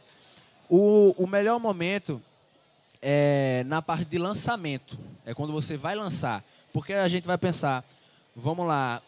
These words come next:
ah, vamos usar o, o, o caso do Uber, que a gente já conhece. O Uber é o seguinte, pô, ele, eles fizeram a validação em Israel, que o Uber veio de lá, deu certo, vamos pra onde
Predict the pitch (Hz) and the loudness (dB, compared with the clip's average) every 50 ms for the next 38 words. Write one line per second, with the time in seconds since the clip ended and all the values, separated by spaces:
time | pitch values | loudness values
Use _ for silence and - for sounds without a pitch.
0 | - 120 135 139 139 139 135 131 127 127 123 120 113 110 104 101 98 95 98 - | -10 -6 -4 -4 -2 -2 -4 -4 -4 -2 -2 -2 -4 -4 -4 -6 -8 -10 -14 -18
1 | - _ _ _ _ _ _ - 165 214 233 233 214 190 202 196 190 180 170 170 | -20 _ _ _ _ _ _ -20 -18 -14 -12 -10 -6 -4 -2 0 0 0 0 0
2 | - 165 156 151 143 143 143 135 131 - 156 151 147 - 151 135 120 98 95 90 | -2 -2 -2 -2 0 -2 -2 -2 -2 -2 -2 0 4 4 4 4 4 2 -4 -10
3 | - 135 131 135 139 - 135 139 135 135 - 139 123 98 85 - - - - _ | -8 -8 -8 -8 -10 -12 -10 -10 -8 -8 -8 -8 -8 -8 -8 -10 -12 -14 -18 _
4 | - - - - - _ _ _ _ _ _ _ _ - 233 240 240 247 240 240 | -20 -20 -20 -20 -20 _ _ _ _ _ _ _ _ -10 -6 -4 -2 0 0 0
5 | 240 - 262 233 202 160 143 - - 107 - _ - 214 185 135 117 110 - - | 0 0 -2 -2 -2 -4 -4 -6 -8 -10 -4 _ 2 2 2 2 -2 -4 -10 -16
6 | - _ _ _ _ _ _ _ _ - 160 160 151 135 - - - - - 127 | -20 _ _ _ _ _ _ _ _ -8 -6 -4 -4 -4 -6 -8 -10 -12 -10 -10
7 | - 147 151 147 - 165 151 180 214 247 247 240 214 185 190 190 185 180 180 170 | -8 -8 -8 -8 -6 -2 0 0 2 2 2 2 2 2 0 0 -2 -2 -2 -2
8 | - 180 156 156 147 147 147 139 131 120 117 127 156 196 202 196 - - 143 135 | -2 -4 -2 -2 0 0 2 2 2 2 2 2 0 -2 -4 -6 -4 -2 0 0
9 | 131 131 123 120 120 117 113 107 117 107 101 107 127 165 - _ _ - - - | 0 0 0 -2 -2 -2 -4 -4 -4 -6 -4 -6 -8 -10 -12 _ _ -20 -20 -20
10 | - - _ _ _ _ _ _ _ _ _ _ _ - 139 180 220 220 - - | -20 -20 _ _ _ _ _ _ _ _ _ _ _ -2 2 2 2 2 0 -2
11 | - 185 208 208 196 120 - 135 95 - - 131 123 - 147 160 170 185 214 220 | 0 2 2 2 2 0 -2 -6 -10 -12 -18 -14 -4 0 2 2 2 2 0 -2
12 | - 208 - - 202 196 180 175 175 185 196 185 220 240 240 240 | -2 -2 -2 -2 0 0 0 0 -2 -4 -6 -8 -10 -10 -10 -12